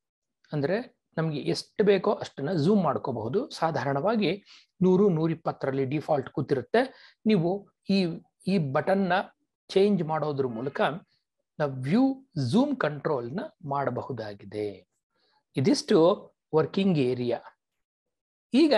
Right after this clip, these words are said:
ಆಕ್ಚುಯಲ್ ಆಗಿ ನಾವು ಒಂದು ಮೆನುವಿನಲ್ಲಿ ಇರುವಂತಹ ಒಂದು ರಿಬ್ಬನ್ ಓಪನ್ ಆದ್ರೆ ಅದರಲ್ಲಿ ಇರುವಂತಹ ಸಬ್ ಮೆನುಗಳು ಮತ್ತು ಟೂಲ್‌ಗಳು ಏನೇನಿವೆ, ಅದರಲ್ಲಿ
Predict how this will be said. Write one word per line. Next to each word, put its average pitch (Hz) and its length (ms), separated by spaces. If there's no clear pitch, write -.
ಆಕ್ಚುಯಲ್ 165 360
ಆಗಿ 135 160
ನಾವು 147 500
ಒಂದು 170 320
ಮೆನುವಿನಲ್ಲಿ 147 960
ಇರುವಂತಹ 185 600
ಒಂದು 139 280
ರಿಬ್ಬನ್ 143 380
ಓಪನ್ 120 320
ಆದ್ರೆ 107 440
ಅದರಲ್ಲಿ 240 360
ಇರುವಂತಹ 208 340
ಸಬ್ 160 300
ಮೆನುಗಳು 135 600
ಮತ್ತು 180 320
ಟೂಲ್‌ಗಳು 160 720
ಏನೇನಿವೆ, 131 920
ಅದರಲ್ಲಿ 190 580